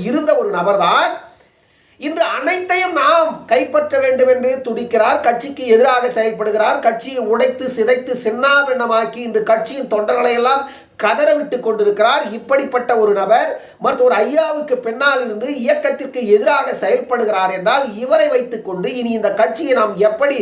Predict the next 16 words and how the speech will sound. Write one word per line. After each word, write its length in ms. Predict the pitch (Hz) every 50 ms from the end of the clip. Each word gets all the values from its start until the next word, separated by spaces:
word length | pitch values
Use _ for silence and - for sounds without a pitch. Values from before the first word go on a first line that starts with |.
| 131 - - - - -
நல்ல 360 | 160 185 226 254 277 294 269
முறையில் 460 | 233 214 226 247 240 240 247 254 -
அடுத்த 320 | 208 214 220 294 285 - 285
கட்டத்தை 440 | 285 - 220 220 240 220 - 214 202
நோக்கி 340 | 190 214 262 269 269 - 247
எடுத்து 340 | 220 220 254 311 - - 294
செல்ல 260 | - - 226 208 214 208
முடியும் 320 | 208 202 202 202 202 202
என்பதை 260 | 190 185 214 254 269 - - - - - - - - - -
சாமானிய 760 | - - 240 262 294 320 330 349 349 349 349 349 339 330 277 220 160 - - - - - _ _
கடைகோடி 560 | - 208 240 302 311 311 320 320 339 349 339 330
தொண்டனால் 600 | 359 - 226 233 254 330 339 339 339 339 339 330
கூட 140 | 311 311 330
புரிந்து 380 | 330 - 294 294 330 359 370 349
கொள்ள 180 | 311 311 302 277
முடிகிறது. 440 | 240 226 180 160 - - - -